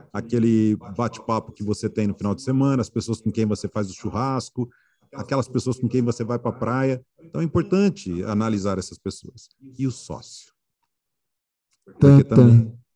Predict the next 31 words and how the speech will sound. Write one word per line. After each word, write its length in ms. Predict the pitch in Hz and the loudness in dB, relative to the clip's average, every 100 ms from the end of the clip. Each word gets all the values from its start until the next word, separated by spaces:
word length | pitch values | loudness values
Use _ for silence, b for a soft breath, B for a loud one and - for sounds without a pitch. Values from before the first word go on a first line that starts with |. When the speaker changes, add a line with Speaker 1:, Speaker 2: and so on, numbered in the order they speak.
| _ _ _ _ | _ _ _ _
Speaker 1:
sócio 320 | 80 - 110 | -18 -12 -6
é 140 | 139 | -4
um 220 | 165 156 156 | -2 0 0
outro 180 | 131 - | 0 0
casamento, 560 | 117 151 190 180 98 | -2 0 0 0 -2
né? 160 | 90 113 | -8 -8
Sociedade 580 | - 90 95 87 92 104 | -10 -10 -6 -4 -2 0
é 40 | |
um 40 | 123 | 0
outro 160 | 127 - | 0 0
casamento. 480 | 139 160 147 123 - _ _ | 0 2 2 0 -6 _ _
Então 160 | - 139 | -4 0
analise 480 | 160 170 160 196 143 | 2 2 4 2 0
esses 240 | 120 117 | -4 -6
três 260 | 147 165 - | 0 0 2
tipos 300 | - 143 127 | -2 0 0
de 80 | 113 | 0
pessoas 500 | 107 - 120 131 - | -2 -2 -2 -2 -2
com 140 | 127 | -4
quem 180 | 127 127 | -2 -2
você 240 | 120 120 | -2 -2
vai 180 | 113 117 | -2 -2
conviver 540 | 110 110 98 85 98 107 | -2 -2 -2 0 0 0
justamente 600 | 107 113 117 107 117 - | -2 -4 -2 0 -2 -2
pra 160 | 120 120 - | -2 -2 -4
in-, 140 | 131 131 - 202 | -4 -4 -6 -6
te 120 | 185 | 0
influenciarem, 800 | 196 196 151 - 95 92 104 147 - _ - | 0 2 -2 0 -2 -2 -2 -4 -8 _ -14
já 260 | 87 143 170 | -6 -4 -4
que 220 | 151 131 | -4 -4
influenciam, 800 | 123 101 95 92 - 139 98 | -4 -2 -4 -4 0 0 0